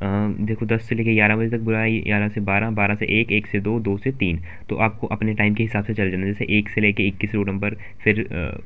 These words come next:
फिफ्टी वन से लेके एटी थ्री तक, ठीक है, वो चेक करना आप। एक बार मैं zoom करके बता दूँ, अपना, अपना रोल number check करके उस हिसाब से चले जाना, ठीक है। Next ये notification जो है, date sheet of internal assessment of बीए, बीएससी, बीकॉम सेशन थर्ड।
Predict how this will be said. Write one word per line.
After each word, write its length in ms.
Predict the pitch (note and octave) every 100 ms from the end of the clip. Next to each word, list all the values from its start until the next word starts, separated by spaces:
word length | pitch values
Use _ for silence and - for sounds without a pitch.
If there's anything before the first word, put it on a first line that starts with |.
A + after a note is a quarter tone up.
| - - -
फिफ्टी 220 | A2 G#2+
वन 120 | G#2+
से 100 | G#2
लेके 220 | G#2+ G#2
एटी 240 | A2 F#2+ G2+
थ्री 180 | -
तक, 200 | G#2+ G#2
ठीक 120 | - B2
है, 60 |
वो 120 | A2
चेक 220 | G#2 G#2 -
करना 320 | F#2 F2 F2
आप। 120 | E2+ - - -
एक 80 | G#2+
बार 120 | G#2+
मैं 120 | G#2 G#2+
zoom 220 | G#2+ G#2
करके 220 | A2 G#2+
बता 140 | G#2
दूँ, 160 | G#2 C3 - - -
अपना, 200 | G2+ G#2+
अपना 160 | G#2
रोल 180 | G#2+ G#2
number 160 | G2+ G#2
check 220 | G#2+ G#2
करके 240 | A2 A#2+
उस 160 | C#3 A2+
हिसाब 200 | G#2 F#2+
से 120 | A2
चले 260 | G#2 G2 F2
जाना, 220 | D#2+ D#2+
ठीक 200 | G#2 A2+
है। 120 | A2+ - - - -
Next 340 | G#2+ A#2 -
ये 140 | B2 A#2+
notification 640 | A#2 A#2 A2+ A2+ A2+ A#2+
जो 100 | A2+
है, 160 | A2+
date 200 | A2+ G#2+
sheet 180 | G#2 A2+
of 80 | A#2+ B2
internal 520 | A2 G#2 A2 A2+ A#2+
assessment 360 | A#2+ A2+ A2
of 100 | A#2
बीए, 300 | A2 G2+ A2
बीएससी, 340 | A2+ G#2+ G#2 A2
बीकॉम 340 | G#2 G#2 A#2+
सेशन 600 | C3+ - - A2+ - A#2
थर्ड। 320 | G#2 G2+ F#2